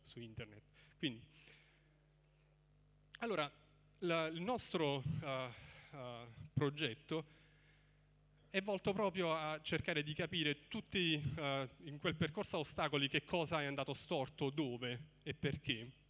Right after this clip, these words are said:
E quindi abbiamo realizzato questo, questo client e questa infrastruttura, che è quella là che avete visto prima, e quindi le varie componenti, come vi sono state anticipate, sono i client, che è del software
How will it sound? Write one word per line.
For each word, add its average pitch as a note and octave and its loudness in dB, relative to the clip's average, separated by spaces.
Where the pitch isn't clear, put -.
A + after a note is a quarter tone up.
E C#3+ 2
quindi F3+ 2
abbiamo C#3+ 4
realizzato C#3+ 0
questo, C3+ 2
questo C#3+ -4
client D3+ -4
e D3 -4
questa C#3 -2
infrastruttura, C3+ -2
che - -4
è - -4
quella C3+ 0
là C#3 2
che C#3+ 0
avete C3+ 0
visto B2+ -4
prima, B2 -6
e D#3 -2
quindi D3 2
le D#3 0
varie F3 6
componenti, D3 4
come B2+ 0
vi B2+ -4
sono C3 -2
state B2+ -4
anticipate, B2+ -4
sono C3 2
i C#3 2
client, C#3+ 0
che C3+ 2
è C3 2
del C3+ 0
software C3+ 0